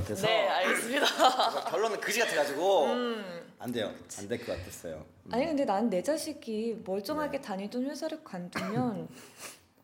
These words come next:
Speaker 2: 걱정부터 될 것 같아요.
Speaker 1: 그쵸?
Speaker 2: 나가서 뭐 먹고 살려고
Speaker 1: 음.
Speaker 2: 회사를, 멀쩡한 회사를 그만두냐 했을 것
Speaker 1: 음.
Speaker 2: 같은데 부모님 반응은 어땠어요?
Speaker 1: 당연히 안타까워하셨죠. 처음에는 되게, 음,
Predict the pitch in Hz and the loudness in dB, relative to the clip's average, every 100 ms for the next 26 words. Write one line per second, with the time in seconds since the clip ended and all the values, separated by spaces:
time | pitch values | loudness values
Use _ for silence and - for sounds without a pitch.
0 | - _ - 196 240 330 311 285 226 214 | -20 _ -6 -4 -2 -2 -2 -4 -4 -4
1 | 196 - 196 - 180 185 190 151 175 - | -8 -8 -10 -6 -4 -4 -4 0 2 4
2 | 226 233 233 196 180 202 254 254 - 226 | 4 2 0 -2 -2 0 0 -2 -8 -6
3 | 233 220 220 214 190 180 175 170 160 _ | -4 -2 -4 -8 -12 -10 -10 -12 -14 _
4 | - 185 240 262 254 254 - 190 185 240 | -12 -6 -2 0 -2 -4 -4 -4 0 0
5 | 269 285 269 262 233 202 208 175 180 208 | 0 -2 -4 -4 -6 -4 -6 -6 -4 -4
6 | - 220 202 262 247 269 180 - 170 170 | -6 -10 -8 -4 -4 -6 -12 -10 -4 2
7 | 233 285 - - - - _ _ _ - | 2 2 -6 -12 -12 -16 _ _ _ -8
8 | 220 247 294 302 269 277 190 202 226 - | -2 0 -2 -4 -8 -10 -8 -6 -6 -8
9 | - 185 - 175 185 269 - _ _ - | -16 -18 -18 -12 -12 -12 -16 _ _ -16
10 | - 135 170 185 185 208 240 226 - 120 | -4 2 4 4 2 -2 -6 -8 -12 -12
11 | 113 139 123 117 107 110 107 - 87 - | -10 -8 -4 -2 -2 -4 -10 -10 -8 -4
12 | 147 143 127 117 104 98 101 101 90 87 | -2 0 0 -2 -4 -6 -4 -4 -4 -8
13 | 76 - 90 85 76 67 | -12 -14 -14 -14 -14 -16